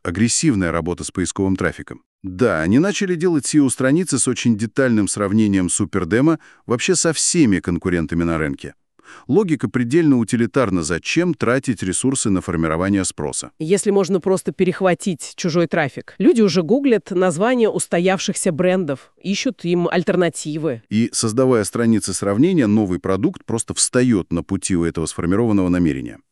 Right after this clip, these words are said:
Speaker 1: Но, э, в подходе супердемо есть критически важные отличия для наших реалий.
Speaker 2: Они оптимизировали этот контент не под обычный Google, а под большие языковые модели, так?
Speaker 1: Да, под всякие Л Л М модели, типа чат Джи Пи Ти и так далее.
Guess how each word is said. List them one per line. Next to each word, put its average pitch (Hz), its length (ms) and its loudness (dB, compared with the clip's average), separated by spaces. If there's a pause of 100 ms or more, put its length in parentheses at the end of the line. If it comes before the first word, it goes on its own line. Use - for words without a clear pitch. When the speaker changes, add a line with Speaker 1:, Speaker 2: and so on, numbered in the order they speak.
(360)
Speaker 1:
Но, 104 320 4 (340)
э, 80 400 -2
в - 80 -20
подходе 95 400 -2
супердемо 98 640 0
есть 92 320 -2
критически - 640 -6
важные 87 400 0
отличия 117 400 0
для 82 140 -2
наших 85 340 -2
реалий. 82 480 -2
Speaker 2:
Они 196 300 0
оптимизировали 226 720 0
этот 196 180 -6
контент 233 520 0
не 196 160 0
под 196 160 0
обычный 196 480 0
Google, 139 500 -2
а 180 140 0
под 185 240 -2
большие 185 500 0
языковые 196 600 0
модели, 170 600 0
так? - 320 -2
Speaker 1:
Да, 117 300 0
под - 200 -4
всякие 120 360 0
Л 110 220 2
Л 107 60 4
М 82 80 0
модели, 90 480 0
типа 82 220 -6
чат 87 220 -2
Джи 76 140 -8
Пи 82 120 -10
Ти 127 200 2
и - 20 2
так 85 200 -2
далее. - 320 -4